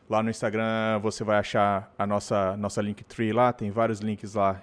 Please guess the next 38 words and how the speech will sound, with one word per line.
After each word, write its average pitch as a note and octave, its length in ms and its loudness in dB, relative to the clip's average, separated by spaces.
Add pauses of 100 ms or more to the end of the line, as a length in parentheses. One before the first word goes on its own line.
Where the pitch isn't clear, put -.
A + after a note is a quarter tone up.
importantes G#2 480 -6
pra G2+ 100 -6
vocês G2 400 -6
lá, G2+ 260 0
então G2 340 -8
se, - 260 -16
se - 160 -16
cadastre G#2 360 -2
na G#2+ 80 -4
nossa G#2 240 -4
lista G#2 260 -6
vip, G#2+ 380 -4
se - 120 -12
você G2+ 240 -8
quiser G2+ 340 -6 (640)
tá G#2+ 260 6
por G#2 220 -4
dentro G#2 320 -4
aí G2+ 60 -2
de G2 120 -6
várias G#2+ 280 0
coisas G#2+ 180 -6
que A#2 60 -6
a G#2+ 40 -4
gente G2+ 80 -8
vai G#2 120 -2
tá G2+ 200 0
lançando G2+ 640 -2
aí G2+ 240 -2 (180)
em A2 60 -6
breve G2 340 0
pra G2+ 140 -6
vocês, A2 680 -4
teremos G2 340 -6
mu-, G#2 240 -6
muitas G#2 320 -4
novidades G2+ 720 -2
e, G#2 200 -6